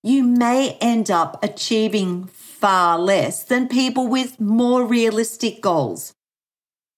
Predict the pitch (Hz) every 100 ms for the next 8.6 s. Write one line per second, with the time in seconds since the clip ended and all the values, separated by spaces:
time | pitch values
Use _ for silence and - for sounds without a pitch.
0 | _ - - 190 185 180 180 - _ 190
1 | 185 202 226 254 240 247 240 233 185 151
2 | 196 180 175 - 160 - 190 - 262 240
3 | 165 170 160 190 _ _ _ _ - 269
4 | 262 240 - 214 214 - 233 - - 254
5 | 226 220 220 214 - - - 214 208 -
6 | 196 180 175 185 - _ 175 175 180 214
7 | - - - - 226 202 208 220 220 -
8 | _ 254 285 269 233 -